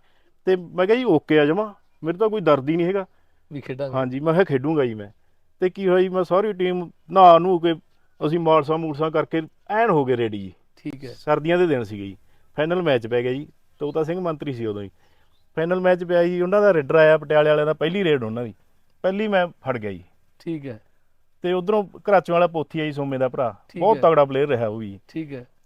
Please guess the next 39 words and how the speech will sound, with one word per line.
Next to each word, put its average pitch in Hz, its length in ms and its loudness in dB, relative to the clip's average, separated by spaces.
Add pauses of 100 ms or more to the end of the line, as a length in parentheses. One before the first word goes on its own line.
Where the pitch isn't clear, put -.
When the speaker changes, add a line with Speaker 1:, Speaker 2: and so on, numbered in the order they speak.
Speaker 1:
ਉਹਨੇ, 208 520 2
ਅਹ, 156 920 -4
ਰੇਡਾਂ 165 300 2
ਪਾਈਆਂ, 175 380 0
ਅਹ, 156 360 -20 (280)
ਰੇਡ 160 260 -2
ਪਾਈ, 170 160 0
ਉਹ 165 160 -2
ਭੱਜਿਆ, 175 380 4 (100)
ਮੈਂ 175 180 4
ਫੇਰ 170 200 0
ਫੜ - 380 -6
ਗਿਆ 160 140 -4
ਜੀ, 165 260 -10
ਫੇਰ 175 240 0
Speaker 2:
ਹੂੰ। 202 100 4
Speaker 1:
ਉਹ 208 60 4
ਰੇਡ 208 180 4
ਪਾ 190 180 6
ਕੇ 180 100 2
ਆਇਆ, 180 100 6
ਉਹ 175 120 2
ਭੱਜਿਆ। 156 420 -2 (760)
ਤਿੰਨ 220 240 0
ਜੱਫੇ 208 220 2
ਮੈਂ 214 140 4
ਲਗਾਤਾਰ 190 420 6
ਪਹਿਲੀ 196 280 -2
ਲਾ 143 120 4
ਗਿਆ 101 120 -6
ਜੀ। 85 100 -18 (280)
Speaker 2:
ਠੀਕ 151 240 -14
ਹੈ। 123 120 -20 (280)
Speaker 1:
ਸਾਡੇ, 180 240 -2
ਉਹਨਾਂ 202 280 -4
ਦੀ 220 120 -6
ਜ਼ੀਰੋ, 170 260 -4
ਸਾਡੇ 175 260 0
ਸੱਤ, 151 180 -4